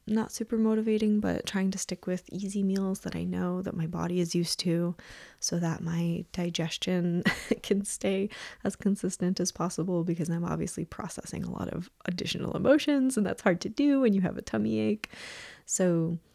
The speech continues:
yeah, I'm still walking, still going to work, still making my usual meals,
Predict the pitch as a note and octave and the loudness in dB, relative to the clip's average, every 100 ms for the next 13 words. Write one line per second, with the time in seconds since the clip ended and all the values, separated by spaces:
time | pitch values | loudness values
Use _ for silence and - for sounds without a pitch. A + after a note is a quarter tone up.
0 | _ _ _ _ _ F#3+ E3+ - G3+ - | _ _ _ _ _ 0 0 -2 -8 -4
1 | F3+ - E3+ F3 G#3+ - G3+ F#3+ F#3+ - | -2 0 -2 0 0 2 2 2 0 -4
2 | F3 E3 E3+ F3 F#3+ G3 F#3 - - - | -6 -4 -4 -2 0 2 2 -2 -8 -20
3 | - - - F3+ F3 F3 F3 F3 F3 F3+ | -14 -10 -6 -4 -2 -4 -2 -4 -4 -2
4 | F3 E3 E3 F3 E3 E3+ G3 F#3+ F#3 F3+ | 0 2 2 2 2 6 6 8 6 4
5 | F3+ - | 2 -2